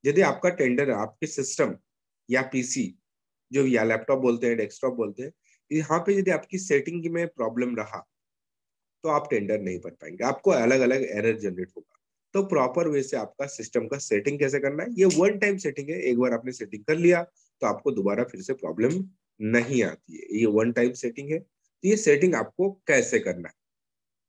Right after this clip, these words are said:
ये सबसे पहला हमारा setting का पार्ट होगा। Setting के बाद हम लोग देखेंगे enrollment कैसे करते हैं। यहाँ जो builder का enrollment है,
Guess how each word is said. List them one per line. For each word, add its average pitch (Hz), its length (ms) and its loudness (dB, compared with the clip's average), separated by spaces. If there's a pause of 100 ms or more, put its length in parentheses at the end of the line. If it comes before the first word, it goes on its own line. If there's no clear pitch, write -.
(600)
ये 117 120 2
सबसे 117 280 -4
पहला 117 280 0
हमारा 120 220 -2
setting 123 340 -6
का 131 60 -4
पार्ट 123 240 -4
होगा। 143 260 -6 (460)
Setting 214 380 0
के 214 100 4
बाद 127 300 0 (340)
हम 127 100 -4
लोग 151 160 2
देखेंगे 131 460 -4 (1900)
enrollment 180 680 6
कैसे 131 240 0
करते 95 240 -6
हैं। 92 220 -20 (100)
यहाँ 127 240 0
जो 147 120 4
builder 127 300 4
का 160 120 0
enrollment 135 560 2
है, 123 60 -2